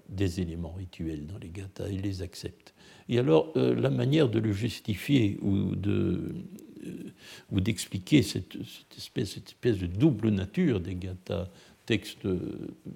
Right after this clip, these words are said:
bien sûr, comprenant un enseignement, texte doctrinal et texte rituel, eh bien, euh, c'est le recours qui est surtout, qui est surtout flagrant chez Hinz, n'est-ce pas, à, euh, à une nouvelle interprétation biographique,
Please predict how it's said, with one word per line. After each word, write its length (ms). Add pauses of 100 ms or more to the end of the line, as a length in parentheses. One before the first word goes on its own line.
bien 340
sûr, 240
comprenant 600
un 220
enseignement, 580 (140)
texte 340
doctrinal 840 (360)
et 80
texte 400
rituel, 600 (360)
eh 80
bien, 300 (260)
euh, 460
c'est 320
le 100
recours 580
qui 120
est 120
surtout, 320 (460)
qui 140
est 40
surtout 320
flagrant 460
chez 160
Hinz, 400
n'est-ce 160
pas, 160 (400)
à, 400
euh, 320 (1120)
à 80
une 360
nouvelle 360
interprétation 840
biographique, 840